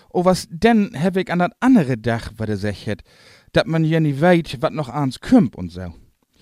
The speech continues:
Min Telefonfreund wär am munter an Widerschnacken, o was ich wär jümmers noch an nu denken und hef gar nicht mehr so recht heuert.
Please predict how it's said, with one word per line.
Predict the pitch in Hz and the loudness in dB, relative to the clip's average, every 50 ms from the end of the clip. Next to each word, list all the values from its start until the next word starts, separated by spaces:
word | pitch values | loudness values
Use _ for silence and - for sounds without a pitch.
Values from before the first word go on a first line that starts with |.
| _ - - _ _ _ _ _ _ _ _ | _ -20 -20 _ _ _ _ _ _ _ _
Min | 160 160 156 147 147 135 - | -2 -2 0 -2 -2 -4 -2
Telefonfreund | - 185 175 160 - 214 214 196 175 - - 180 185 190 185 170 | -2 -2 0 2 4 4 4 4 2 0 0 2 2 2 2 2
wär | 185 190 185 151 | 2 2 2 2
am | 156 180 | 4 6
munter | 196 220 226 208 208 185 | 6 6 6 6 4 2
an | 190 190 | 2 2
Widerschnacken, | 185 262 247 208 170 - - 190 190 170 135 165 170 165 | 2 4 4 2 2 2 2 2 2 2 2 -2 -4 -4
o | 165 190 | -2 -2
was | 185 202 190 - | -2 -2 -2 -4
ich | 190 196 - | -6 -4 -2
wär | 208 208 196 | 0 2 2
jümmers | 196 233 262 233 185 - - | 4 4 4 4 4 2 -2
noch | 165 143 135 | -4 -4 -2
an | 135 135 139 | 0 2 2
nu | 139 135 123 | 2 2 2
denken | 113 131 135 135 120 131 135 | 0 0 0 0 0 -2 -2
und | 135 143 135 123 | -4 -4 -4 -4
hef | 160 151 - | -4 -4 -4
gar | - 160 151 | -6 -6 -4
nicht | 151 151 | -4 -4
mehr | 147 147 147 | -4 -4 -4
so | 151 170 | -4 -6
recht | 160 170 160 - - | -6 -6 -8 -6 -4
heuert. | 180 170 135 110 95 101 104 101 101 104 - | -2 -2 -2 -2 -4 -6 -6 -6 -6 -8 -10